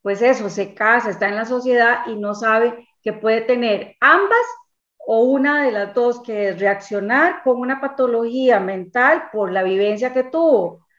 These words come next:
o porque viene, viene con un déficit de, eh, químico y le genera un trastorno mental propiamente, ¿verdad? Por eso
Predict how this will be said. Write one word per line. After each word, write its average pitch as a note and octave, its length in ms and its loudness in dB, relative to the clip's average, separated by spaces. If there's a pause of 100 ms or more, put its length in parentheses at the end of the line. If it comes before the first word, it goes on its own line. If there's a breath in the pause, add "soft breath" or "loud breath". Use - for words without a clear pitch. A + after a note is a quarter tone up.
(220 soft breath)
o D#4 260 4
porque A3+ 360 0
viene, G#3+ 400 -2 (240)
viene G3+ 340 -4
con G#3+ 200 -2
un G3 220 -4
déficit B3 600 -2
de, F#3+ 480 -2 (360 loud breath)
eh, F#3 640 -2
químico A#3 640 -4
y A3+ 80 -4
le G3 100 -2
genera F#3+ 560 -4
un G3 140 -8
trastorno F#3 500 -8
mental F3 540 -6
propiamente, F3 800 -6
¿verdad? F#3+ 320 -4
Por F3 100 -4
eso A#3 300 -4